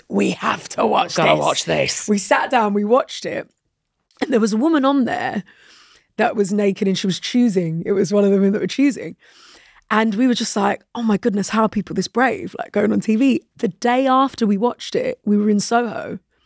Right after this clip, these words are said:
Speaker 1: walking down the street, and we saw the woman
Speaker 2: No.
Speaker 1: that was on the show
Speaker 2: Did
Speaker 1: the
Speaker 2: you?
Speaker 1: day after. And we went, <gasps> we just passed her in the street and she almost gave us a look of, "They've watched it."
Speaker 2: I know.
Speaker 1: Yeah, they've
Speaker 2: It,
Speaker 1: watched
Speaker 2: it
Speaker 1: it.
Speaker 2: was me.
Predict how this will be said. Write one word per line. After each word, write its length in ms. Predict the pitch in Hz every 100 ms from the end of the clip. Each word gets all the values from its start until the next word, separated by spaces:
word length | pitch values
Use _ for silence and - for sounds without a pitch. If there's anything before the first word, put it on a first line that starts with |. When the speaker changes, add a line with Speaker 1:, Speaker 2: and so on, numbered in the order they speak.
| _ - _ -
Speaker 1:
walking 260 | 214 202
down 140 | 214 208
the 60 |
street, 260 | - 254 233 196
and 140 | 202
we 100 | 208
saw 500 | - - 226 240 269
the 120 | 226
woman 440 | 196 214 214 262 349 -
Speaker 2:
No. 440 | 208 214 185 156 - -
Speaker 1:
that 160 | -
was 140 | 233 -
on 240 | 240 233
the 80 | 233
show 340 | - 233 269 381
Speaker 2:
Did 160 | - 587 - 571
Speaker 1:
the 40 | 415 220
Speaker 2:
you? 60 |
Speaker 1:
day 340 | 143 247 247 247
after. 560 | 226 233 - 208 180 -
And 100 | 214
we 100 | 226
went, 220 | 208 208 _ _ _ -
<gasps> 760 | - 480 554 554 554 523 453 -
we 80 | 233
just 180 | 254 -
passed 360 | 269 294 -
her 80 | 254
in 60 | 233
the 60 |
street 240 | - - -
and 100 | 214
she 160 | - 302
almost 320 | 330 302 -
gave 180 | 262 240
us 140 | 226
a 40 | 240
look 220 | 233 -
of, 200 | 202 165 _ _ _ -
"They've 220 | 185 156
watched 440 | 208 254 - -
it." 200 | 214 - -
Speaker 2:
I 180 | 170 151
know. 340 | 151 165 190
Speaker 1:
Yeah, 240 | 294 359 -
they've 120 | -
Speaker 2:
It, 120 | 240
Speaker 1:
watched 160 | 311 -
Speaker 2:
it 240 | 185 190
Speaker 1:
it. 120 | 175 190
Speaker 2:
was 140 | 170
me. 480 | 196 202 254 180